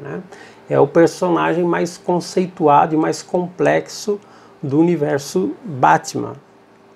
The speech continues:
Além de ser o, o, o habitante mais famoso do Asilo Arkham,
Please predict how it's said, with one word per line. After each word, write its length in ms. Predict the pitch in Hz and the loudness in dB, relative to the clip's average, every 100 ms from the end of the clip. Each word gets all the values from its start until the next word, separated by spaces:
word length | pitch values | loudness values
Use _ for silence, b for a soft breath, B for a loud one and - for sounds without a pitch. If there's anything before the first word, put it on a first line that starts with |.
| _ - - - - - | _ -20 -20 -20 -16 -10
Além 420 | 170 160 143 156 | 2 6 8 8
de 140 | 170 190 | 6 0
ser 500 | - - 135 147 156 | -2 -2 2 4 4
o, 20 | |
o, 800 | 170 - 147 143 143 143 139 135 | 2 2 0 0 -2 -4 -8 -2
o 60 | 139 | 0
habitante 680 | 143 147 - 143 147 151 | 0 -2 4 4 4 0
mais 340 | 147 139 139 - | 0 2 0 -4
famoso 680 | 156 139 135 139 156 160 | -4 -2 2 2 2 0
do 340 | 180 196 202 202 | 0 0 2 4
Asilo 400 | 185 143 160 170 | 2 0 2 2
Arkham, 480 | 214 - 156 160 | 2 0 4 4